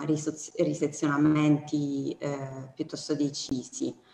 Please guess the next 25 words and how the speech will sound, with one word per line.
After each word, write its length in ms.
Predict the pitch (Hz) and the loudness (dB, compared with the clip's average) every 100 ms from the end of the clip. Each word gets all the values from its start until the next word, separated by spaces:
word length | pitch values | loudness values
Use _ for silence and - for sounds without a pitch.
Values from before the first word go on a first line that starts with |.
| - - _ _ - | -20 -20 _ _ -2
Eh, 360 | 185 180 175 170 | 4 8 8 6
si 220 | - 190 | 4 0
trova 680 | 208 196 185 165 160 156 151 | 6 10 10 8 8 10 8
appunto 340 | 151 180 170 | 6 4 4
nel 80 | 151 | 2
comune 240 | 147 160 156 | 4 6 6
di 80 | 151 | 4
Castelleone, 1000 | 151 - 156 165 185 175 147 147 143 - | -2 -2 2 6 8 8 6 4 2 0
eh, 260 | 147 143 147 | 0 0 -2
provincia 400 | 151 151 151 156 | 2 2 2 0
di 320 | 147 147 147 | 2 0 0
Cremona, 1000 | 165 185 185 175 175 190 214 220 - - - | 0 2 6 6 6 6 4 2 -8 -8 4
nel 800 | 175 175 180 175 165 160 156 156 | 8 8 8 8 8 6 2 2
comprensorio 1120 | 170 165 170 165 - 185 170 160 165 151 156 | 0 4 4 4 2 4 6 6 4 6 4
che 100 | 151 | 4
noi 120 | 151 | 0
chiamiamo 320 | 151 156 156 151 | 2 4 6 4
Adda 220 | 156 185 | 2 0
Serio, 360 | - 156 165 165 | 0 2 2 2
che 100 | 151 | -2
è 40 | |
quello 240 | - 143 | 0 0
più 160 | - 175 | 0 2
ad 140 | 165 | 4
ovest, 560 | 151 143 147 147 - | 4 2 0 -2 -4